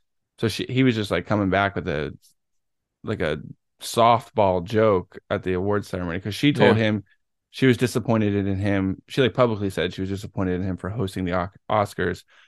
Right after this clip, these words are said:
Speaker 1: for, because of the year Will Smith didn't get nominated for Concussion, which is bullshit in the first place. And he's like, "How you gonna tell a grown man not to take a job because your husband didn't get nominated for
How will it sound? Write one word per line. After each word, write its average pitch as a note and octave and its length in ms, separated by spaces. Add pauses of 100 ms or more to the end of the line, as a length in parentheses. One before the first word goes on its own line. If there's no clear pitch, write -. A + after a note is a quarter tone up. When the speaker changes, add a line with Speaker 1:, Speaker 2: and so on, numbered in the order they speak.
(680)
Speaker 1:
for, B2+ 800
because B2+ 360
of A2+ 80
the A2+ 80
year G#2+ 340
Will A2 160
Smith A2 380 (140)
didn't A#2+ 280
get G#2+ 220
nominated G#2 500
for F#2 120
Concussion, - 920
which G2+ 180
is F#2+ 240
bullshit G#2+ 520
in - 80
the E2+ 60
first F#2+ 280
place. - 280
And G#2+ 80
he's G#2+ 120
like, G2+ 240 (240)
"How - 80
you A#3 80
gonna C4+ 100
tell F#3+ 140
a C3 60
grown A#2+ 360
man A#2 300
not G#2+ 180
to G#2 100
take G#2 300
a G#2 80
job G2 420
because F#2 300
your G2+ 160
husband E2+ 680
didn't F#2+ 220
get F#2 140
nominated F2 460
for - 120